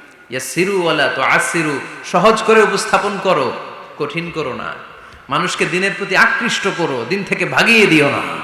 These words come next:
আমরা অনেকে দিন থেকে ভাগায় দেই, আছে না নাই? এক ছেলে হিন্দু হইছে, হিন্দু থেকে মুসলমান হইছে, আগে ছিল হিন্দু, এখন দেখে এই ছেলেরে কি সুন্নি মুসলমান বানাবে, না ওয়াহাবি বানাবে,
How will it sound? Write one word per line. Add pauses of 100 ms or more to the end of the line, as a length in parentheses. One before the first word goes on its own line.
(1160)
আমরা
অনেকে
দিন
থেকে
ভাগায়
দেই, (840)
আছে
না
নাই? (920)
এক
ছেলে
হিন্দু
হইছে, (560)
হিন্দু
থেকে
মুসলমান
হইছে,
আগে
ছিল
হিন্দু, (720)
এখন (100)
দেখে
এই
ছেলেরে
কি
সুন্নি
মুসলমান
বানাবে, (600)
না
ওয়াহাবি
বানাবে,